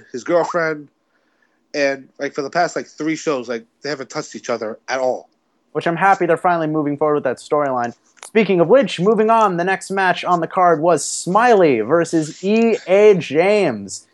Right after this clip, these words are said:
Speaker 2: the newly turned heel member of the New York Wrecking Crew, the Trust, E A James.
Speaker 1: Oh, wait, no. Before there was, uh, the Wrecking Crew against the Super Savages.
Speaker 2: Wrecking Crew versus the Super Sav-, the Super Savages are such a fun team.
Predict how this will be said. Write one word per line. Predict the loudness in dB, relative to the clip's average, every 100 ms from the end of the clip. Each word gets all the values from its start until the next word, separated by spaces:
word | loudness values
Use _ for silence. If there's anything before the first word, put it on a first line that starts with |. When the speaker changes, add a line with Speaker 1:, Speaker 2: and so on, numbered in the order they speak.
| 0
Speaker 2:
the | 4
newly | 6 6 6 2
turned | 0 0 0 -2
heel | -6 2 4 4
member | 2 0 2 0
of | 2 0
the | 0
New | 0
York | 4 2 2
Wrecking | -2 -2 -2 -4
Crew, | 0 2 2
the | -2
Trust, | 2 2 2 -6 -20 -20 _ -6
E | -2
A | 0 0
James. | 0 -4 -4 -8 -16 -20 _ _ _ _ _ _ _ 0
Speaker 1:
Oh, | 2
wait, | 4
no. | 2
Before | -2 -6 -4
there | -2 -2
was, | -4 -4
uh, | -4 -4
the | -4
Wrecking | -4 -4
Crew | -8 -6
against | -6 -8 -10
the | -18
Super | -16 -16
Savages. | -6 -4 -4 -10 -20 -20 _ -2
Speaker 2:
Wrecking | 0 0 -2
Crew | 4 6 6 4
versus | 2 2 4 0
the | 0
Super | 0 2 2 2
Sav-, | 4 2 2
the | -6
Super | 0 0 2
Savages | 2 4 4 2 0 -2
are |
such | -2 -2 -4
a |
fun | -6 -6 -6
team. | -6 -6 -6 -8